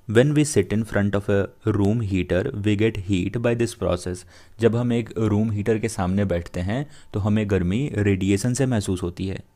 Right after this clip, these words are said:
A hot utensil kept away from the flame cools down as it transfer heat to the surrounding by radiation। एक गर्म बर्तन ठंडा हो जाता है क्योंकि वो रेडिएशन से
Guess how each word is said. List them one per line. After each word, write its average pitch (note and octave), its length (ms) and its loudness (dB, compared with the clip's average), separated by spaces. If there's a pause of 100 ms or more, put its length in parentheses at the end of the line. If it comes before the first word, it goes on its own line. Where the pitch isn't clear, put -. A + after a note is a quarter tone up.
A G2+ 120 6 (220)
hot G#2+ 340 4
utensil F#2 420 0 (160)
kept - 300 -2
away G2+ 260 2 (120)
from G2+ 240 2
the F#2 100 -2
flame F#2+ 340 -2 (140)
cools A2+ 320 2
down F#2+ 380 0
as G#2 220 2
it - 100 -8
transfer G2 460 0
heat G2 380 -2
to G#2+ 120 0
the G2+ 120 2
surrounding F#2+ 600 0
by G2 140 2 (160)
radiation। G2+ 600 -2 (260)
एक G#2+ 220 2 (160)
गर्म G#2 360 4
बर्तन F#2+ 440 2 (180)
ठंडा G#2+ 260 4
हो G#2 160 2
जाता F2+ 320 -4
है A#2+ 220 -2 (280)
क्योंकि G#2+ 340 0 (160)
वो A2 200 2
रेडिएशन G2+ 640 2
से G2+ 280 0